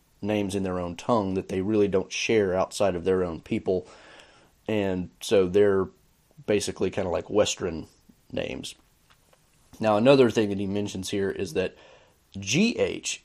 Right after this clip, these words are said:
is pronounced as related to G, kind of like D H is to D. So it'd be like, it's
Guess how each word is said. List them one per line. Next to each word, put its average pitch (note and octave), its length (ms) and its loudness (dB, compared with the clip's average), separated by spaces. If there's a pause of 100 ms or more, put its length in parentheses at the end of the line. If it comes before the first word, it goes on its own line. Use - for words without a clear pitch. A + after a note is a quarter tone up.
is G#2 200 0
pronounced G2+ 800 -4 (800)
as G#2 400 0
related G#2+ 540 2
to G#2 120 -2
G, G#2+ 600 2
kind - 220 0
of G#2 100 -2
like F#2+ 320 -2 (140)
D B2 240 4
H F#2+ 300 0
is G2+ 220 -2
to - 160 -4
D. F#2+ 440 -2
So - 180 -4
it'd F#2+ 120 -2
be F#2+ 100 -2
like, F2+ 360 -6 (2000)
it's - 360 -6